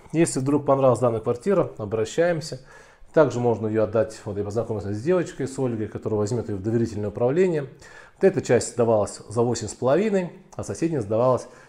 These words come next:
за пять тысяч в сутки. Соответственно, мы можем сделать выводы, сколько. Хотя, говорит, не уверен, что на следующий год можно эту часть сдавать за десять тысяч, а ту сдавать за тысяч за шесть. Вот как бы так.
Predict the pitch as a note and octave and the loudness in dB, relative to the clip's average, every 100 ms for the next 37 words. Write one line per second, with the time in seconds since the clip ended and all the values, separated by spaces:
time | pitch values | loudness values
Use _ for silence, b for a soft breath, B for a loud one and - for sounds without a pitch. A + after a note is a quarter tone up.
0 | B G2 G#2+ A2 G#2+ - - _ D3 F#2+ | B -6 0 0 -2 -12 -20 _ -2 -2
1 | - - _ _ C3 C3 A#2+ - - _ | -4 -18 _ _ -8 -8 -8 -12 -20 _
2 | - A2 - - F2 B B B _ A#2 | -8 -8 -8 -18 -20 B B B _ -4
3 | D3+ E3 C3+ A#2+ A#2 A2 G#2 G2 F#2+ F#2+ | -2 -2 -4 -2 -2 -2 -2 -4 -4 -4
4 | C#3 C#3 A2+ G#2 A2 G#2+ E3+ D#3 A2 - | -2 0 -2 -2 -2 0 2 2 0 -10
5 | - G2 - D2+ A2 D3+ B2+ - B2+ C3 | -6 -6 -6 -12 -4 -2 -2 -4 0 2
6 | A#2+ G#2 B2 A2 C3 B2 B2+ B2 B B | 0 -4 -10 -6 -4 -4 -4 -4 B B
7 | B B - C#3 G3 F#3+ C3+ G#2+ A#2+ D3 | B B -12 0 2 2 0 0 -2 -2
8 | C3 A2 B2+ G#2+ G#2 A2 - B2 D3+ A3 | -4 -2 -2 -2 0 -2 -2 -8 -4 -6
9 | F3+ - C#3 - A2+ - D#3+ B2 A2 B2 | -4 -4 -4 -6 -6 -4 -4 -2 0 0
10 | - - G#2 G2+ A2 G#2+ - _ b b | -2 -14 -10 -4 -2 -2 -6 _ b b
11 | _ B B B B B _ B2+ A2 - | _ B B B B B _ -10 -10 -14
12 | - - G2 A2 G2+ - G#2 D#2+ - - | -16 -10 0 0 0 -6 -8 -8 -12 -20
13 | _ C3+ - B2 A2+ D2+ | _ -10 -8 -10 -8 -10